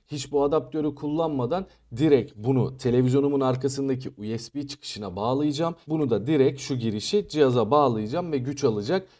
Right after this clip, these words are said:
Benim diğer kullandığım ürünlerde öyle yapmıştım. Deneyeceğim bakalım olacak mı? Muhtemelen de olacaktır. Ve burada gene ürünleri korumak için çıkan böyle değişik bir şey var. Hani içeri-, içerisinde top gibi bir şeyler var bilmiyorum.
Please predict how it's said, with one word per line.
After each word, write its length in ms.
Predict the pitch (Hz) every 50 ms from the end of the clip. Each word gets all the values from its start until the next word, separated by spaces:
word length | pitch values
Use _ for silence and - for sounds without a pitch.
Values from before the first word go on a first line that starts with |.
| _ _ _
Benim 320 | 113 135 143 156 156 139
diğer 340 | 147 165 170 156 135 117 -
kullandığım 580 | - 135 127 127 127 123 123 120 120 113 107 101 -
ürünlerde 680 | 139 143 143 135 127 120 117 113 110 123 135 190 190 -
öyle 240 | 139 147 151 139 131
yapmıştım. 560 | 110 104 101 - - 98 - - 180 185 143
Deneyeceğim 540 | 139 139 139 135 120 98 98 131 139 143 120
bakalım 440 | 110 104 - 113 113 139 147 - -
olacak 500 | 110 113 113 117 104 113 117 104 - -
mı? 80 | 170 170
Muhtemelen 680 | 180 185 160 127 - 120 104 104 98 95 95 98 110 135
de 160 | 180 131 -
olacaktır. 760 | - 117 107 113 101 95 104 92 - _ _ - - - _ _ _
Ve 160 | 185 196 175 165
burada 280 | 180 190 180 190 185
gene 360 | 180 175 190 180 175 180 175
ürünleri 540 | 151 170 165 165 175 170 170 165 165 170 -
korumak 460 | - 165 160 165 170 165 165 147 -
için 260 | 143 127 135 151 151 143
çıkan 520 | - - 143 131 139 - 139 139 - -
böyle 300 | 131 131 127 120 123 123
değişik 440 | 131 131 131 127 131 - 131 - -
bir 60 | 120
şey 260 | - - - 135 127 110
var. 120 | 110 104
Hani 160 | 104 104 107
içeri-, 460 | 104 - - - 110 107 104 - -
içerisinde 520 | 104 - - 117 104 104 - - 104 107 107
top 340 | - - 113 104 - - -
gibi 160 | 101 90 101
bir 100 | 92 95
şeyler 360 | - - 104 98 107 107 101
var 280 | 92 92 92 90 87 95
bilmiyorum. 520 | 101 101 101 95 90 87 90 107 135 131